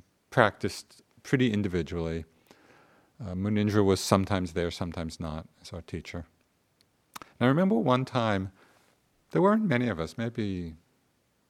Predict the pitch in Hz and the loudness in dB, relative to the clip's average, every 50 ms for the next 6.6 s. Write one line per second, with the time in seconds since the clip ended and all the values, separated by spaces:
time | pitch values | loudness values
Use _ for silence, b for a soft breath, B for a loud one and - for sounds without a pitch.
0 | _ _ _ _ - - - 101 92 98 101 92 87 85 82 82 85 85 - - | _ _ _ _ -10 -6 -4 -4 -2 -2 -4 -4 -4 -2 -2 -2 -2 -2 -4 -8
1 | - - _ _ _ - 90 92 90 - - - 90 80 69 69 - - - - | -14 -18 _ _ _ 0 2 2 2 2 -2 -4 -4 -4 -6 -10 -12 -14 -16 -10
2 | - 92 87 85 82 78 - 82 76 76 71 87 87 90 87 - - 78 - - | -8 -6 -6 -6 -8 -10 -10 -10 -10 -10 -8 -6 -6 -6 -6 -6 -8 -10 -10 -12
3 | - 76 73 73 76 - b b b b b b b b b b b b b b | -12 -12 -12 -12 -14 -18 b b b b b b b b b b b b b b
4 | b b _ _ _ _ _ _ _ - 120 131 151 185 220 226 226 202 165 - | b b _ _ _ _ _ _ _ -2 0 0 2 2 2 2 2 0 0 0
5 | 160 120 113 107 104 107 104 - _ _ _ _ _ _ _ _ _ _ - 101 | 0 0 0 0 0 -4 -6 -10 _ _ _ _ _ _ _ _ _ _ -16 -14
6 | 98 127 131 117 113 113 107 107 110 110 110 110 | -14 -12 -12 -14 -14 -14 -14 -16 -16 -18 -18 -20